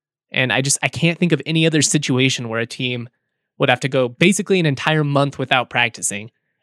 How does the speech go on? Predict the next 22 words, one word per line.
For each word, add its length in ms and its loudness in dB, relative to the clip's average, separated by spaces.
and 80 4
then 80 6
just 120 0
jump 240 2
right 140 4
<laughs> 180 0
back 140 0
into 260 -2
it. 120 -4
I 40 -2
mean, 220 0
it's 120 2
crazy, 460 2
but 120 -8
that's 200 2
the 100 -2
situation 480 0
that 140 -2
we're 120 2
in 160 0
right 160 0
now. 280 -10